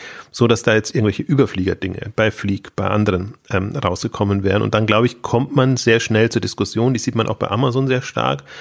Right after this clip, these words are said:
Amazon auch alles Richtung Hauptmarke, ähm, macht man das im Stamm-Kernangebot oder versucht man das, das für andere Zielgruppen, für andere Segmente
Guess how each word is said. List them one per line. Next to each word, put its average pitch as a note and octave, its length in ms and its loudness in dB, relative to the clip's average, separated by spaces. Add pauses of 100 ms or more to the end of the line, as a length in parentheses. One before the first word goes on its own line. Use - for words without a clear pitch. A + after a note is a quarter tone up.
(180)
Amazon A#2 360 2
auch B2 200 0
alles A#2+ 440 -2
Richtung A#2 600 -4 (760)
Hauptmarke, C3 880 0 (420)
ähm, A#2 300 4 (300)
macht - 360 -2
man B2 120 4
das A2+ 240 0 (380)
im G#2+ 360 2 (140)
Stamm-Kernangebot D3 1400 2 (240)
oder B2+ 260 6
versucht - 440 0
man A2+ 140 4
das, - 280 0
das - 260 0
für - 480 -4
andere A#2 220 2
Zielgruppen, C#3 440 2
für - 140 0
andere A2 200 4
Segmente G#2+ 540 2